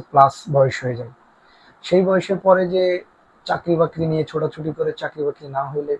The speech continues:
প্রত্যেকটা ছেলে হোক মেয়ে হোক একটা ডিপ্রেশনে ভোগে, আর সেই সময় গিয়ে সে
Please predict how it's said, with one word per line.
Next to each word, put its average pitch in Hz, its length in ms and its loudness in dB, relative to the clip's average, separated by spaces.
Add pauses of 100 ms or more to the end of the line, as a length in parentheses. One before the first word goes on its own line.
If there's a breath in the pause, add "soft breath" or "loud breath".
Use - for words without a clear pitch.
প্রত্যেকটা 156 600 -4
ছেলে 143 260 -2
হোক 156 220 -4
মেয়ে 139 180 -6
হোক 151 180 -6 (420 soft breath)
একটা - 240 -2
ডিপ্রেশনে 135 680 -6
ভোগে, - 200 -16 (840 soft breath)
আর 135 200 4
সেই 156 220 -4
সময় 180 300 0
গিয়ে 180 180 2
সে 190 240 -6